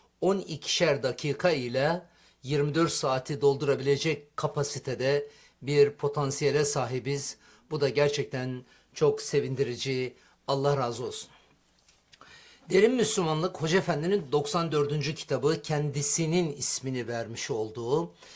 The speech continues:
ve son kitabı bildiğiniz gibi ahlaki mülahazeler, vaazlarını merkeze koymuşlar. Bin dokuz yüz seksen öncesi, ihtilalden önceki vaaz serisiydi bu. Ama on dördüncü haftada kesildi.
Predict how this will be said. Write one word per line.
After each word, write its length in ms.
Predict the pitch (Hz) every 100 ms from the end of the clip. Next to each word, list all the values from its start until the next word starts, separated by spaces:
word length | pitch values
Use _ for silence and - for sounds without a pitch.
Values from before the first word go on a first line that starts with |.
| - -
ve 360 | 139 160 165 -
son 280 | - 160 120
kitabı 400 | - 127 117 117
bildiğiniz 460 | 131 127 123 117
gibi 360 | 120 120 160 180 - - - _
ahlaki 440 | 156 160 165 - 180
mülahazeler, 720 | 143 147 143 143 147 143 135
vaazlarını 800 | 113 131 135 127 143 139 143 123
merkeze 520 | 101 135 120 143 160 165
koymuşlar. 580 | 160 151 139 - 156 139 - - - -
Bin 140 | 151
dokuz 300 | 151 143 151
yüz 120 | 143 143
seksen 560 | - 143 - 151 127
öncesi, 760 | - 139 131 139 - 143 131 -
ihtilalden 720 | 139 131 - 143 131 127 147 139
önceki 840 | 120 135 127 139 135 - - 139
vaaz 280 | 131 127 143
serisiydi 580 | 143 110 - 127 107 107
bu. 260 | 143 175 - - - -
Ama 180 | 151 156
on 260 | 180 185 156
dördüncü 400 | 147 143 139 135
haftada 500 | 135 131 143 131 123
kesildi. 600 | 135 - 139 117 165